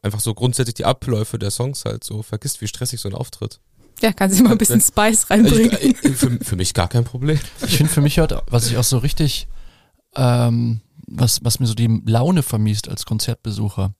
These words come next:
Speaker 3: fast schon, ist, wenn ich so sehe, dass der, der Leadsänger oder die Leadsängerin so einen Notenständer vor sich hat mit den Texten. Also ich weiß es nicht. Also ich verstehe das auch und manchmal, der Katalog wächst und wächst über die Jahre und man hat so viele Songs, man erinnert sich nicht mehr. Aber das,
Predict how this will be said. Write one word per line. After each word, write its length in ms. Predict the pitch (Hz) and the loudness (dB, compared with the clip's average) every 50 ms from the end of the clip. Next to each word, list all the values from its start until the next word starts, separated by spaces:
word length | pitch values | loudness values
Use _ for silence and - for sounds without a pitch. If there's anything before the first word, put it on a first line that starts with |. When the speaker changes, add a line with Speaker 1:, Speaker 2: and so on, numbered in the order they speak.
| _ _ | _ _
Speaker 3:
fast 300 | - - 98 - - - | -4 -2 -2 -2 -4 -8
schon, 300 | - - 92 101 104 - _ - - - - - - - _ | -8 -8 -8 -8 -10 -10 _ -20 -20 -20 -20 -20 -20 -12 _
ist, 220 | - 107 - - | -2 -2 0 0
wenn 80 | 117 117 | 0 -2
ich 80 | 110 - | -2 -2
so 140 | - 104 | -4 -4
sehe, 320 | 104 104 110 113 120 120 117 | -4 -2 0 0 0 0 0
dass 200 | 110 107 104 - | 0 -2 -2 -2
der, 160 | - 104 107 | -4 -4 -6
der 360 | - - - - - - 104 | -6 -8 -14 -8 -4 -2 -2
Leadsänger 640 | 101 101 110 113 - - - - 110 113 117 117 110 | -2 -2 -6 -6 -8 -10 -4 -2 0 0 0 0 0
oder 140 | 107 101 101 | 0 -2 -2
die 100 | 101 101 | -4 -4
Leadsängerin 760 | 101 101 104 - - - 104 101 101 98 104 110 110 110 107 - _ - - - - - _ _ | -4 -6 -8 -6 -4 -4 -2 -2 -2 0 0 0 -2 -2 -4 -8 _ -20 -20 -20 -20 -20 _ _
so 120 | - - | -2 0
einen 80 | 104 107 | 2 4
Notenständer 580 | 110 113 120 - 120 - - 104 101 98 98 | 4 2 2 0 -4 -4 -4 -2 -2 -2 -2
vor 180 | 101 - 107 107 | -4 -4 -8 -8
sich 200 | - 101 95 - | -8 -8 -10 -10
hat 80 | - - | -12 -12
mit 120 | 107 101 | -10 -8
den 100 | - 95 | -8 -8
Texten. 520 | - - 107 - - - - - - 98 - _ - - - - - - - - - _ _ - _ _ _ _ | -8 -8 -10 -8 -8 -10 -10 -8 -10 -10 -10 _ -10 -8 -8 -8 -8 -10 -18 -20 -20 _ _ -20 _ _ _ _
Also 180 | - 117 117 | -2 0 0
ich 180 | 131 127 107 113 | 0 0 0 0
weiß 180 | 120 123 127 | 0 2 2
es 180 | 127 117 - - | 2 2 0 -2
nicht. 260 | 104 101 101 - - - | -2 -6 -6 -8 -8 -8
Also 120 | 117 117 | -8 -6
ich 80 | - - | -4 -2
verstehe 260 | 123 - - 143 151 | -2 -2 0 0 0
das 180 | 151 143 - | 0 0 -2
auch 200 | - 123 127 123 | -2 -4 -6 -4
und 100 | - 123 | -4 -2
manchmal, 460 | 117 117 131 - - 127 120 117 120 - | -2 -2 -2 -2 0 0 0 0 0 -4
der 360 | - - - 120 - 120 110 | -6 -6 -6 -2 -2 -2 0
Katalog 460 | - 120 - - 113 120 117 110 - | 0 0 0 2 2 2 0 0 0
wächst 240 | 107 120 - - - | -2 -2 -2 -4 -4
und 100 | 120 107 | -4 -4
wächst 220 | 107 117 - - - | -4 -4 -4 -6 -4
über 120 | 123 123 | -4 -4
die 140 | 107 107 110 | -2 0 0
Jahre 280 | 113 117 123 123 117 | 0 0 0 0 0
und 60 | 120 107 | 0 0
man 100 | 107 113 | 2 0
hat 100 | 117 - | 0 0
so 120 | - 120 | -4 -8
viele 180 | 110 - 123 110 | -6 -6 -6 -6
Songs, 340 | 107 - 120 113 113 113 - | -4 -4 -2 -4 -4 -4 -4
man 120 | - 110 107 | -4 -4 -4
erinnert 320 | 107 101 120 131 123 107 | -2 -2 0 -2 -2 -2
sich 140 | - 110 104 | -4 -4 -4
nicht 180 | 107 101 - | -4 -4 -2
mehr. 220 | 117 117 120 120 120 - - - - - - - - _ _ _ | 0 2 2 0 -2 -6 -14 -20 -20 -20 -20 -20 -20 _ _ _
Aber 240 | - - 113 120 117 | -8 -4 -2 -2 0
das, 400 | 107 107 101 - - - - - | 0 0 0 0 0 -2 -4 -6